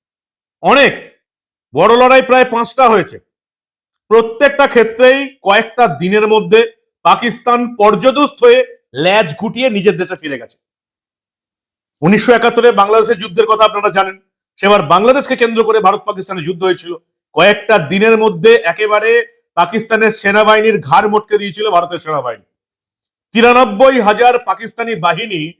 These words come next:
রীতিমতো জামা প্যান্ট খুলে বাড়ি পালিয়েছিল, আপনারা জানেন, ভারত ছেড়ে দিয়েছিল।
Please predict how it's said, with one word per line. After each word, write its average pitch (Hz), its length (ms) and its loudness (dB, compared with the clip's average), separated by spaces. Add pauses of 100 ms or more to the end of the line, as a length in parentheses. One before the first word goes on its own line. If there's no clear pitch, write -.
(320)
রীতিমতো 220 440 0
জামা 180 280 2
প্যান্ট 214 220 -2
খুলে 220 220 0
বাড়ি 180 200 2
পালিয়েছিল, 143 400 -6
আপনারা 151 280 -6
জানেন, 180 280 -6 (380)
ভারত 165 260 0
ছেড়ে 202 200 0
দিয়েছিল। 127 260 -6